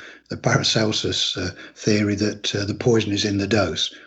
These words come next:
which is nonsense. You know, as you quite rightly say, a poison is a poison. You know, um, yes, if you have a large dose of a poison, it'll have a lot quicker and more drastic effect, but a small dose is still a poison, and it just has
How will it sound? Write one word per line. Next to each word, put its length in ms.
which 180
is 200
nonsense. 520
You 60
know, 260
as 160
you 100
quite 260
rightly 260
say, 300
a 60
poison 320
is 120
a 40
poison. 500
You 80
know, 260
um, 380
yes, 260
if 120
you 60
have 160
a 40
large 300
dose 280
of 80
a 40
poison, 480
it'll 200
have 140
a 40
lot 300
quicker 340
and 100
more 140
drastic 420
effect, 440
but 100
a 40
small 280
dose 320
is 100
still 200
a 60
poison, 640
and 100
it 60
just 260
has 340